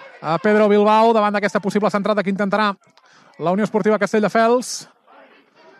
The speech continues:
Finalment han de treure com sigui Eloi Ruiz aquesta pilota. Un a un.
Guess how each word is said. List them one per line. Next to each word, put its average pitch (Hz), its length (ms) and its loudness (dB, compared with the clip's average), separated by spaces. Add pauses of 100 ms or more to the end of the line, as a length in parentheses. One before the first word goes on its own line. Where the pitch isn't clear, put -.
(380)
Finalment 190 560 -2
han 202 80 -2
de 202 80 0
treure 196 220 0
com 208 160 -2
sigui 208 180 0
Eloi 208 160 2
Ruiz 208 460 -2 (600)
aquesta 185 380 -4
pilota. 226 480 2 (2500)
Un 190 180 0
a 208 60 2
un. 226 300 2